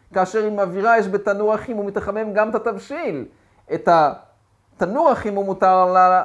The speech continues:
להפעיל, כי הכל חוילים אצל צינו. אבל מה היתר לחמם את התבשיל שהצטנן?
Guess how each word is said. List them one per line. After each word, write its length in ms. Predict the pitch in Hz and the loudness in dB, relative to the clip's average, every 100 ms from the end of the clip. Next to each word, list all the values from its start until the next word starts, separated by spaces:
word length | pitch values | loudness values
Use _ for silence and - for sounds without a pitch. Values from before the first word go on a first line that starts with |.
| - | -2
להפעיל, 920 | 175 175 175 - - 202 190 185 180 | 0 2 0 -6 -8 -4 -4 -4 -6
כי 100 | - | 2
הכל 320 | 185 190 185 170 | 2 2 -4 -4
חוילים 300 | 185 185 185 | -4 -4 -4
אצל 240 | 180 180 | -6 -8
צינו. 480 | 175 269 277 170 120 - _ 156 | -6 -6 -4 -4 -4 -8 _ -6
אבל 160 | 160 | -4
מה 160 | 165 190 | 0 2
היתר 300 | 196 196 202 | 2 0 -4
לחמם 380 | 196 - 190 190 | -4 -6 -6 -4
את 80 | |
התבשיל 420 | 185 180 160 185 180 | -4 -6 -8 -10 -8
שהצטנן? 640 | 185 175 - 180 170 | -8 -8 -4 -2 0